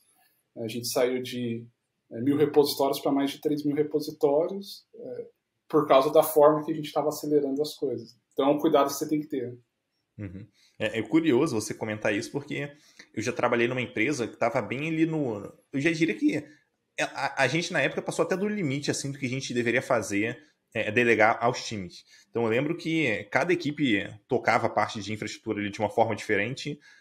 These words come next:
Speaker 2: Era uma bagunça, assim, absurda. Então, tinha uns que usavam, sei lá, é, é, uma parte da A W S, outros usavam, enfim, algum serviço diferente, e sendo que todo mundo precisava fazer o mesmo deploy ali, né?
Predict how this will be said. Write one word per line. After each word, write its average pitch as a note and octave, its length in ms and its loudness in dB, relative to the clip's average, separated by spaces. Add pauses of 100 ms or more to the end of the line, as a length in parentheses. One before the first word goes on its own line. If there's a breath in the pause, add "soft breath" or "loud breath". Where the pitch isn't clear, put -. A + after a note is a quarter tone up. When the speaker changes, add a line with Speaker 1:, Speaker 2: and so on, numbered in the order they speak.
Speaker 2:
Era - 240 -4
uma C3+ 120 2
bagunça, C3+ 420 2
assim, B2 220 -6
absurda. D#3+ 580 -2
Então, C3+ 240 -6
tinha B2+ 240 -8
uns D3 260 -4
que - 60 -8
usavam, G#2+ 640 0
sei A#2+ 180 -4
lá, F2+ 240 -2 (340 soft breath)
é, G#2+ 260 -2
é, F#2 680 0
uma A#2 180 2
parte A2+ 260 2
da G#2 80 2
A - 20 2
W G#2 180 2
S, D3 240 4
outros - 200 -6
usavam, G2+ 580 0
enfim, G2 240 -10
algum F#2+ 260 -10
serviço G#2+ 420 -4
diferente, C#3 680 0 (300 soft breath)
e A2+ 60 -8
sendo C3+ 240 -2
que D3 120 0
todo D#3+ 240 0
mundo D#3+ 360 0
precisava C3 280 -4
fazer C#3 160 0
o D#3 60 2
mesmo C#3+ 280 0
deploy B2+ 380 2
ali, F#2+ 220 -2
né? F2 80 -14